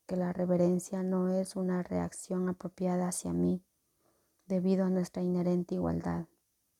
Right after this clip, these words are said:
Algunos de los pasos posteriores de este curso, sin embargo, entrañan un acercamiento más directo a Dios mismo. No sería prudente iniciar esos pasos en una preparación cuidadosa. Pues de lo contrario,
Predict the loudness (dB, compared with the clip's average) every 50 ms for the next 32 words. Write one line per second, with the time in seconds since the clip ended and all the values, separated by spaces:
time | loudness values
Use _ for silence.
0 | _ _ _ _ _ _ _ _ _ _ _ _ _ _ -6 -4 -4 -2 0 0
1 | 2 2 2 2 2 0 0 -2 -4 -4 -4 -4 -4 -6 -8 -10 -10 -10 -10 -4
2 | -2 0 2 2 2 0 0 -2 -4 -6 -8 -8 -6 -8 -8 -8 -6 -4 -4 -4
3 | -4 -6 -8 -8 -10 -10 _ _ _ _ _ -20 -12 -6 -2 0 2 4 4 6
4 | 6 6 6 4 2 0 0 0 0 2 2 4 4 4 4 4 2 2 0 -2
5 | -2 -6 -6 -4 -2 0 2 2 2 2 0 0 0 0 0 0 -2 -2 0 0
6 | 0 0 -2 -2 -4 -4 -4 -4 -6 -6 -6 -2 -2 -4 -2 -2 0 0 0 0
7 | -2 -4 -8 -10 -10 -12 _ _ _ _ _ _ _ _ _ _ _ _ _ _
8 | _ _ _ _ _ _ -4 -2 -2 -2 -2 -2 -2 0 2 2 2 2 0 0
9 | 0 2 2 2 2 2 0 0 0 0 0 0 -2 0 0 0 0 0 -2 -6
10 | -8 -6 -4 -4 -4 -2 -4 -4 -8 -8 -4 -2 0 2 2 4 2 2 0 -2
11 | -4 -6 -4 -2 -2 -2 -2 -2 -4 -4 -4 -2 -2 -2 -2 -2 -2 0 0 0
12 | 2 2 0 0 -2 -4 -10 -16 -18 -18 _ _ _ _ _ _ _ _ _ _
13 | _ -20 -20 -20 _ _ _ -2 -2 0 0 0 2 2 2 2 0 0 -2 -2
14 | -2 -2 -2 0 0 0 -2 -4 -6